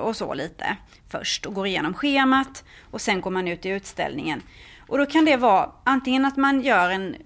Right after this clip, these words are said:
en hyfsat vanlig visning eller att man kanske, om det bara inte går med vissa grupper då,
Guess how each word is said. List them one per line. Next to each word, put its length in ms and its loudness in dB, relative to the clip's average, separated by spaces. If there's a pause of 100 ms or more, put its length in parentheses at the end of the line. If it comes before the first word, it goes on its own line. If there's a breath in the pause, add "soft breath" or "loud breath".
(200)
en 100 -2
hyfsat 420 -2
vanlig 260 -2
visning 560 -6 (1300)
eller 600 2
att 300 -2
man 380 -2
kanske, 480 -4
om 200 -4
det 180 -2
bara 160 0
inte 200 -6
går 220 -6
med 100 -4
vissa 220 -8
grupper 340 -12
då, 160 -10